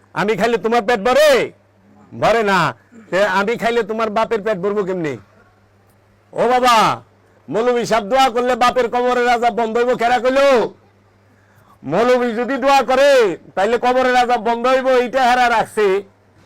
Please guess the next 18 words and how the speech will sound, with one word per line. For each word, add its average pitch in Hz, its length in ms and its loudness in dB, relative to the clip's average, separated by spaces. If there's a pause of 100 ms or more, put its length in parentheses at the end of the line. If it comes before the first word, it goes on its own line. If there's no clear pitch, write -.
(200)
মসজিদ 226 500 -2
যদি 269 160 -4
দোয়া 262 240 2
করে 247 220 -2
কবরের 262 420 0
আযাব 240 320 0
বন্ধ 226 180 -2
হইব, 254 140 0
এইটা 247 280 0
হেরা 240 220 2
রাখছে। 208 320 -4
কিন্তু 208 480 -2 (280)
ওলি 262 280 0
আল্লাহ 240 480 2 (480)
সুপারিশ 226 400 -2
করা 220 220 0
পারবো 208 280 -2
না, 170 240 -2